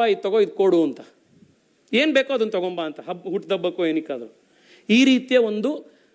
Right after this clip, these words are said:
ರಿಯಲ್ ಎಸ್ಟೇಟನ್ನ ಶಾಪಿಂಗ್ ಮಾಡ್ಲಿಕ್ಕೆ ಕೊಟ್ಟಂತ ಒಂದು ಗಿಫ್ಟ್ ಕಾರ್ಡ್ ಅಂತೆ ಕಾಂಗ್ರೆಸ್ ಪಾರ್ಟಿ ಇದನ್ನ ಕೊಟ್ಟಿದ್ರು, ಸೆಕ್ಷನ್ ಫಾರ್ಟಿ.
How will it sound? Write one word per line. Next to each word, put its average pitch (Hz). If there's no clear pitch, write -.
ರಿಯಲ್ 262
ಎಸ್ಟೇಟನ್ನ 233
ಶಾಪಿಂಗ್ 247
ಮಾಡ್ಲಿಕ್ಕೆ 220
ಕೊಟ್ಟಂತ 202
ಒಂದು 196
ಗಿಫ್ಟ್ 233
ಕಾರ್ಡ್ 202
ಅಂತೆ 180
ಕಾಂಗ್ರೆಸ್ 160
ಪಾರ್ಟಿ 147
ಇದನ್ನ 139
ಕೊಟ್ಟಿದ್ರು, -
ಸೆಕ್ಷನ್ 156
ಫಾರ್ಟಿ. -